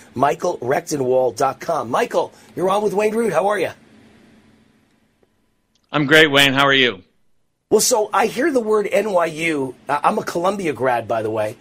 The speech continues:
Speaker 1: so, and, and a New Yorker, and a Jewish
Speaker 2: Mm-hmm.
Speaker 1: New Yorker, by the way. So I hear the word Rectenwald, so I assume you're probably, uh, from my tribe. I hear N Y U, I hear liberal studies,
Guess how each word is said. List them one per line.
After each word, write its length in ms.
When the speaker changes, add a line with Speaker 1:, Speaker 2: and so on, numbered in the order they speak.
Speaker 1:
so, 180
and, 220
and 100
a 60
New 120
Yorker, 560
and 140
a 60
Jewish 340
Speaker 2:
Mm-hmm. 80
Speaker 1:
New 80
Yorker, 300
by 200
the 80
way. 280
So 280
I 160
hear 200
the 80
word 300
Rectenwald, 880
so 320
I 100
assume 380
you're 160
probably, 400
uh, 60
from 240
my 160
tribe. 500
I 100
hear 180
N 220
Y 160
U, 480
I 140
hear 560
liberal 460
studies, 680